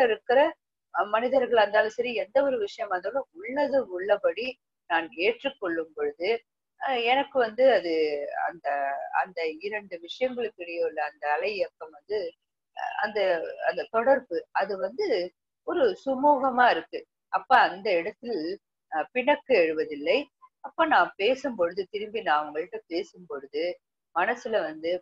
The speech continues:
ம-, எந்த மனசுக்குள்ள ஒண்ணு வச்சிருந்து உதட்டளவில் பேசாம, என்னுடைய, அஹ், அன்பா, அன்பு செலுத்தி பேசுறதா இருந்தாலும் சரி, அக்கறையில் அவர்களுக்கு பணிவிடை செய்தாலும் சரி,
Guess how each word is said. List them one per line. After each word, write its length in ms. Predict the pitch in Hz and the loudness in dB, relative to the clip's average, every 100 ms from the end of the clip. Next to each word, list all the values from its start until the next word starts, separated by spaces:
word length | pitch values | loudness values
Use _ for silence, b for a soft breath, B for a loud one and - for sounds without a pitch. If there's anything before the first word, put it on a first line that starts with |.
| _ | _
ம-, 140 | 170 - 156 170 | -16 -8 -8 -4
எந்த 320 | 190 233 247 | -6 0 0
மனசுக்குள்ள 580 | 214 196 240 - 226 196 | 4 2 0 -4 0 2
ஒண்ணு 200 | 185 180 | 2 0
வச்சிருந்து 440 | 180 - 240 220 220 | -4 -4 -6 -2 -2
உதட்டளவில் 720 | 180 220 214 208 220 240 220 | -2 -2 -2 -2 -2 -4 -6
பேசாம, 400 | 156 151 143 151 175 185 _ _ _ _ | -6 -4 -4 -2 -2 -4 _ _ _ _
என்னுடைய, 520 | 180 196 180 160 156 170 208 - - | -2 -2 -4 -4 -2 2 2 0 -10
அஹ், 220 | - 156 147 | -8 -4 -2
அன்பா, 380 | 156 180 175 170 165 | -2 0 4 6 6
அன்பு 340 | 156 185 185 | 2 0 -8
செலுத்தி 380 | - 180 190 226 | -8 -10 -10 -10
பேசுறதா 500 | - 170 165 165 165 | -4 -2 0 -2 -4
இருந்தாலும் 280 | 165 156 156 | -6 -6 -10
சரி, 160 | - 165 | -4 0
அக்கறையில் 520 | 151 - 185 190 214 | 0 -2 -2 0 0
அவர்களுக்கு 520 | 180 165 160 160 - | 0 -2 -6 -8 -6
பணிவிடை 420 | 156 165 175 170 156 | -6 -4 -6 -6 -10
செய்தாலும் 400 | 156 156 156 151 | -10 -4 -4 -4
சரி, 240 | - 226 | -8 -10